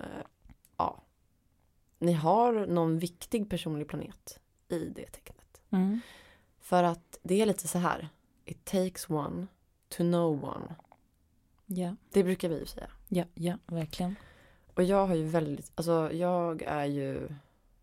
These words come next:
Speaker 1: eh, har ju väldigt mycket kräftig energi i mitt horoskop. Jag har ingen planet i just kräftan.
Speaker 2: Nej.
Speaker 1: Men jag har mycket kräftig energi.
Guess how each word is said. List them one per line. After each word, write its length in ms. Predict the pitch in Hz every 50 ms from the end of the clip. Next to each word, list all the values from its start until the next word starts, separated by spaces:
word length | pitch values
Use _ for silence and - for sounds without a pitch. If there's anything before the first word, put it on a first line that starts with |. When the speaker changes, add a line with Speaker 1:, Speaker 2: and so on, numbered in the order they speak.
| _ _
Speaker 1:
eh, 200 | - - 147 139 135 131 - - - - - 170
har 200 | - - 160 160
ju 120 | 160 156
väldigt 300 | 156 160 151 - 147 147
mycket 380 | 147 143 - _ - - - - - 151 - _ _ _ _ _ _ _ _ _ _ _ _ _ _ _ _ _ _ _ _ _ _ _ _ _ -
kräftig 380 | - - 151 143 - - -
energi 360 | 143 143 143 143 - 151 143 143
i 40 |
mitt 140 | 143 147 143
horoskop. 480 | - - 147 156 - - 214 - - - -
Jag 80 | 190
har 280 | 180 - 208 202 208 202
ingen 240 | 190 190 170 151 151
planet 640 | - - 160 160 165 170 175 175 165 254 240 - -
i 100 | - 147
just 400 | 143 139 - - - - - -
kräftan. 380 | - - 151 - - - - _ - _ -
Speaker 2:
Nej. 320 | - 220 208 202 196 196 190 - _ _ _
Speaker 1:
Men 120 | - 185 185
jag 80 | 175
har 60 | 160 151
mycket 240 | 156 160 - 160 -
kräftig 300 | - - - - - -
energi. 220 | 170 165 - -